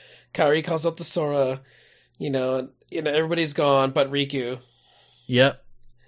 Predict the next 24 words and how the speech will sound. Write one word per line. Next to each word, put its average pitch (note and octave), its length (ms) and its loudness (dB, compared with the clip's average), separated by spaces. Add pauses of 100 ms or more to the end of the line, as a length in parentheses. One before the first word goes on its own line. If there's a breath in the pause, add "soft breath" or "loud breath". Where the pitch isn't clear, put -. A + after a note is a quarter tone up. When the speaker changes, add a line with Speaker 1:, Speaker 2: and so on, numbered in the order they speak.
(160)
Speaker 2:
Just B2 200 -6
Speaker 1:
And, C3+ 80 2
Speaker 2:
Riku C3+ 140 -2
and C#3+ 80 4
Speaker 1:
and, C3+ 100 0
Speaker 2:
Sora. B2 480 8
Speaker 1:
and E3 160 2
Riku D#3+ 360 -6
and E3 120 -2
Sora's E3+ 340 0
all F3 120 4
crying D3+ 340 0
because C#3+ 420 -4
they, C#3+ 300 -2
they C#3+ 140 -2
took D#3 200 -10
his E3+ 140 -4
power C#3+ 300 0
away. C3+ 480 0 (340)
His, C#3+ 260 -4
his, A#2 260 6
Speaker 2:
Yep. - 20 4
Speaker 1:
uh, - 840 0
uh, D#3+ 100 6